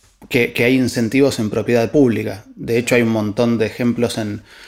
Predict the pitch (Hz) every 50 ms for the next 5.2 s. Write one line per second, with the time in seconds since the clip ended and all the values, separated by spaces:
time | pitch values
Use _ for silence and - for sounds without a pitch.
0 | - - - _ _ - 135 120 110 113 117 117 120 117 - - 117 107 - 139
1 | 123 113 113 117 120 120 113 - - - 139 131 127 120 110 107 104 107 104 101
2 | 101 - - 110 107 101 - - 123 120 117 117 113 117 113 113 120 127 143 156
3 | 175 190 196 190 - - _ _ _ _ _ _ _ _ _ 170 - _ _ _
4 | _ - 131 110 101 - - 160 156 143 156 180 170 175 165 123 113 123 120 120
5 | - - - _